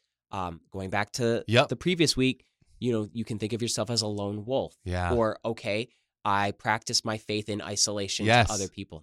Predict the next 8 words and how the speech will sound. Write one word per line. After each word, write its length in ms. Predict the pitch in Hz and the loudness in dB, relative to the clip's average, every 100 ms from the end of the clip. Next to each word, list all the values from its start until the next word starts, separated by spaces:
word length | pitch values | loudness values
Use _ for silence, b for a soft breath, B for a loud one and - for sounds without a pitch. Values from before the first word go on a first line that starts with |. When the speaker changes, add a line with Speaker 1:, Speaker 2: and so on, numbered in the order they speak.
| 87 | -4
Speaker 1:
No, 320 | 104 101 92 | 0 2 4
Speaker 2:
Mm-mm. 280 | 98 123 90 - - | 4 4 0 -8 -4
Speaker 1:
that 140 | 95 | -2
is 120 | 92 | -2
not 220 | 87 85 82 | -2 0 0
Speaker 2:
Not 160 | 110 | 0
Speaker 1:
true. 200 | - 139 | 2 8
Speaker 2:
true. 400 | 156 190 151 92 | 10 12 10 6